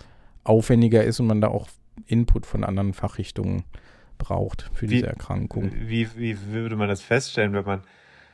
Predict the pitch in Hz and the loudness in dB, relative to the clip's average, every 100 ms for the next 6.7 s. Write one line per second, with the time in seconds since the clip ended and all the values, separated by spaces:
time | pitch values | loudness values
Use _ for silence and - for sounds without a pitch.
0 | _ _ - 107 - - - 131 - 101 | _ _ -4 -4 -6 -6 0 0 0 -6
1 | 104 98 - 107 92 98 98 101 98 - | -6 -6 -8 -8 -8 -10 -10 -8 -10 -8
2 | 110 104 95 95 95 101 104 101 98 95 | -6 -4 -4 -4 -6 -8 -6 -6 -6 -8
3 | 92 - - _ _ _ _ _ - 117 | -12 -18 -20 _ _ _ _ _ 4 6
4 | 127 123 101 95 101 98 95 92 92 92 | 6 2 -4 -6 -6 -6 -4 -4 -6 -8
5 | 95 92 90 _ 104 95 - - 92 110 | -12 -14 -18 _ -2 -2 -4 -10 -10 -10
6 | - 98 90 - 127 107 | -8 -8 -6 -4 -2 -4